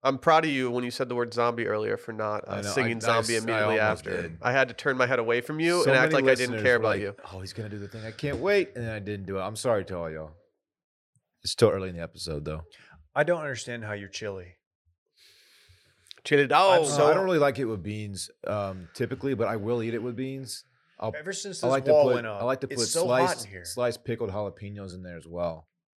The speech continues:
Speaker 3: It's very hot.
Speaker 1: Oh, you're a pickled jalapenos guy in your chili?
Speaker 2: Lo-, that's the only way I eat jalapenos.
Speaker 1: No, I like the fresh boys.
Speaker 3: Oh, I
Speaker 2: No,
Speaker 3: don't
Speaker 2: I don't
Speaker 3: like
Speaker 2: do,
Speaker 3: pickles.
Speaker 2: fresh is too hot, dog.
Speaker 1: I like
Speaker 3: Something
Speaker 1: the fresh
Speaker 3: about the
Speaker 1: boys.
Speaker 3: pickles, it just doesn't hit the same.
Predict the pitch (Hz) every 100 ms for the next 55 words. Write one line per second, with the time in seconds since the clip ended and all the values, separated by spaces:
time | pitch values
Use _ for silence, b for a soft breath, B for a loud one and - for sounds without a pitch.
0 | _ 117 113 151 151 123 - 156 147 123
1 | 113 151 160 165 165 233 262 262 269 269
2 | 277 285 285 285 285 302 294 277 131 -
3 | 127 117 104 98 87 90 85 117 131 131
4 | 190 247 - - 139 - 90 - 160 165
5 | 156 156 185 175 180 - 135 170 202 -
6 | 120 104 82 82 85 _ _ _ _ 135
7 | 196 180 - 220 202 - 151 147 117 98
8 | - _ _ 120 123 113 135 135 110 _
9 | 110 117 - - 107 92 90